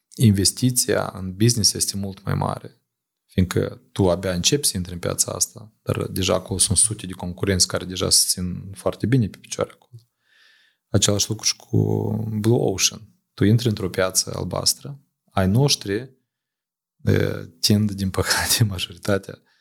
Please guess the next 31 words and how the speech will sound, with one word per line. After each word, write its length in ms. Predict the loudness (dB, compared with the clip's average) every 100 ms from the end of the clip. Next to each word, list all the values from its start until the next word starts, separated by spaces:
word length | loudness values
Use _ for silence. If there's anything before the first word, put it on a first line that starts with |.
| _ _
să 200 | 2 4
intre 220 | 4 2
în 60 | 2
zona 280 | 0 0 -6
de 100 | -8
Blue 220 | -8 -4
Ocean, 520 | 0 0 0 -4 -6 -20 _
unde 240 | 4 6 6
nu-s 160 | 4
competitori, 720 | 0 -4 -6 -8 0 2 2 0
o 80 |
idee 320 | -2 0 0 0
nouă, 420 | 0 0 -2 -4
eu 120 | 0
sunt 140 | 2
cel 120 | 2 -2
mai 160 | -2
șmecher 500 | 0 0 -4 -4 0
și 260 | 2 2 0 -6 -6 -12 -20 _
dacă 260 | -2 0 2
nu 100 | 2
le-a 120 | 2
reușit 280 | 0 0 0
la 140 | 0 0
alții, 220 | 0 -4
la 80 | -4
mine 160 | -4
o 40 | 0
să 160 | 0
iasă, 240 | 2 0 2
știi? 400 | 0 -2 -12